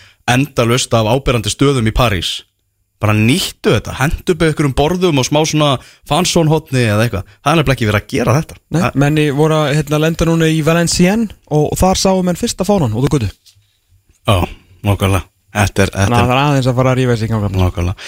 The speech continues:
Speaker 1: Þá skulum við vinda okkur í Inkasso-deild karla. Inkasso-hotnið, það er næst á dagskrá hjá okkur. Það er, við bara vöðum úr, úr einu í annað.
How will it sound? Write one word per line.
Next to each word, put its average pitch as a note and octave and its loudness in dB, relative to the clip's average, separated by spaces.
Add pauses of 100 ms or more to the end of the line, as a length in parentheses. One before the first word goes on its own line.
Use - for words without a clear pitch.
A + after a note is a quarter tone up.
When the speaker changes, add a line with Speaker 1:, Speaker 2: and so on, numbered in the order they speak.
(160)
Speaker 1:
Þá - -2 (100)
skulum G3+ 0
við E3 2
vinda E3 0
okkur G2+ -2 (100)
í A#2 0 (120)
Inkasso-deild C3 0
karla. A#2 0
Inkasso-hotnið, D#3 0
það C3+ 2
er C3+ 2
næst D3 0
á - 2
dagskrá D3 0
hjá D#3 2
okkur. D3+ -2
Það C3 2
er, - -8 (500)
við G#2+ -4
bara A2 2 (180)
vöðum C#3+ 4
úr, A#2 4
úr A2 2
einu D3+ 2
í A#2 2
annað. D3 -2